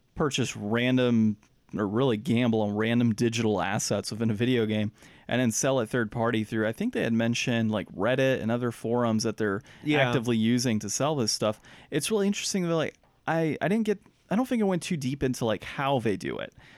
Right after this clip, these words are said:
Speaker 1: You know, how do you transfer that skin from one player to another?
Speaker 2: I'm sure it's just, uh, there's probably some in-game, uh, selling of your account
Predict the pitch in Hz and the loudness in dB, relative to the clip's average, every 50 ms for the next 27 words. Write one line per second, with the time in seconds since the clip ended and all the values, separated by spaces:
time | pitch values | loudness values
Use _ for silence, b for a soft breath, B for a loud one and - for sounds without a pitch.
0 | B B - 131 120 120 113 113 - 147 139 143 147 151 147 135 - - - 127 | B B -2 0 0 0 0 -2 -2 -2 -2 0 0 2 0 0 0 -2 -2 0
1 | 120 117 120 - - - 123 113 107 113 101 - - - - - - 120 117 113 | 0 0 -2 -4 -6 -6 -4 -2 0 -2 -2 -2 -2 -4 -2 -2 0 0 2 0
2 | 113 - - 107 104 107 110 110 113 110 - - 117 107 107 107 104 - - 101 | 0 0 0 0 0 2 2 2 2 2 0 0 0 2 2 0 0 -2 -4 -6
3 | 98 95 98 101 98 90 78 67 - - B B 208 214 220 226 208 - 247 226 | -4 -2 -2 -2 -2 -2 -4 -6 -6 -10 B B -2 0 0 0 -2 0 2 4
4 | 208 202 196 180 - - - 190 185 175 - _ _ _ _ _ _ _ _ _ | 4 4 2 0 -2 -4 -2 0 0 -2 -4 _ _ _ _ _ _ _ _ _
5 | - - - - 139 139 139 135 135 131 131 127 127 123 120 - 139 139 135 - | -18 -10 -4 -2 0 2 2 2 2 2 2 0 0 -2 0 0 0 0 0 0
6 | - 208 196 180 175 165 - - 170 165 156 - - 139 143 143 139 127 120 131 | -2 -2 0 0 0 0 0 -2 -2 -2 -2 -4 -2 -2 -2 -2 -2 -2 0 0
7 | 135 139 139 139 139 139 143 131 135 B B B B B B B B B B B | 2 2 2 2 0 0 -2 -4 -8 B B B B B B B B B B B
8 | - _ - - 120 120 120 117 117 113 110 - - - - - 143 127 131 139 | -20 _ -10 -4 -2 0 0 0 0 0 -2 -6 -10 -8 -4 -2 0 2 2 2
9 | 139 135 127 123 117 - 123 117 113 110 101 - - 120 123 127 127 - | 2 2 0 0 0 0 0 2 2 0 0 -2 -6 -6 -4 -4 -6 -8